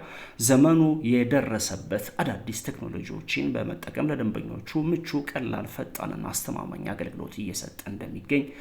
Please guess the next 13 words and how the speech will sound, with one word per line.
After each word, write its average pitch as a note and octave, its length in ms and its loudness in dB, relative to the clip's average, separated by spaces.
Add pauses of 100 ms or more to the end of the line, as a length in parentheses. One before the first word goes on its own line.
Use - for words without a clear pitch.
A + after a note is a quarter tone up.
(200)
በሽልማት G#2+ 720 0
ስነ F#2 260 -4
ስርዓቱ - 460 -8
ወቅት - 260 -4
ባደረጉት F#2+ 720 -4
ንግግር F#2 520 -8
የገለጹት - 680 -6 (300)
የማርኬቲንግና A#2+ 1080 -2
ኮሚኒኬሽን A#2+ 640 -2
ዳይሬክተር G#2+ 540 -4 (220)
አቶ A2+ 260 -6
ቢኒያም G2 420 -6
ፈቃዱ - 380 -6